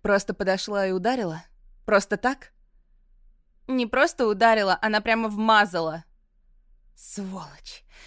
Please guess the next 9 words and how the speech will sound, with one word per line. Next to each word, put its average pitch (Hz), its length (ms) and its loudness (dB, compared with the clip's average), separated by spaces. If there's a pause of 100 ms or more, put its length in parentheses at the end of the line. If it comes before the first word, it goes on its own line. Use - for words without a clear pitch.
(200)
Нет, 208 320 -2
ну 202 140 -4
сволочь, 196 640 -8
вся - 240 -8
семейка 170 460 -10
такая. 170 400 -16 (720)
Я 240 160 2
позвоню 247 440 2
ей». 160 340 -10